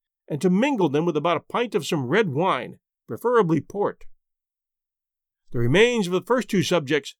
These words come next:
at least, it will be well to conceal.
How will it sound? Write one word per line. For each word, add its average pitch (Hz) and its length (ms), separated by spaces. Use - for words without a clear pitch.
at 147 160
least, 226 360
it 139 80
will 143 140
be 151 120
well 170 280
to 226 100
conceal. 185 800